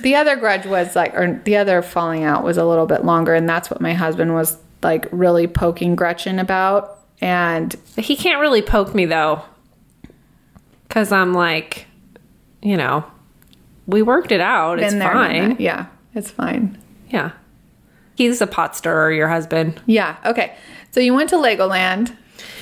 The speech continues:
Speaker 1: Back to Legoland on
Speaker 2: Yeah, okay. So I went to, okay. So I'm like, "Okay, yeah, well, I'm gonna, I'm gonna do this. I'm gonna just drive straight there." And, um,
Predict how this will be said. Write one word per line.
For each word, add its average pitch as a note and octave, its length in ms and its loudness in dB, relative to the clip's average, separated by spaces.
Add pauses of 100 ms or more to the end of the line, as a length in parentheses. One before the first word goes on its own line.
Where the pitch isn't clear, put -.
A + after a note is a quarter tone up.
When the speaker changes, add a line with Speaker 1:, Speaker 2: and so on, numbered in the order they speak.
(180)
Speaker 1:
Back G3+ 180 0
to G3+ 100 0
Legoland F3+ 640 2
on E3 100 -2
Speaker 2:
Yeah, F#3 260 0
okay. F3 240 -4
So A#3 220 2
I A#3 40 4
went B3+ 180 0
to, - 180 0
okay. - 420 -4
So A#3+ 240 -2
I'm C#4+ 220 0
like, A#3 320 -2
"Okay, F#4 400 2
yeah, F#4 220 4
well, F4 140 4
I'm D#4 100 0
gonna, C#4+ 360 2
I'm C4 140 -4
gonna C4 200 0
do B3+ 120 2
this. A3+ 260 2
I'm G3+ 180 0
gonna G#3 180 2
just F3+ 420 -2 (1080)
drive G3+ 420 2
straight F#3+ 320 -2
there." F3 440 0
And, F3+ 500 0
um, E3+ 640 -2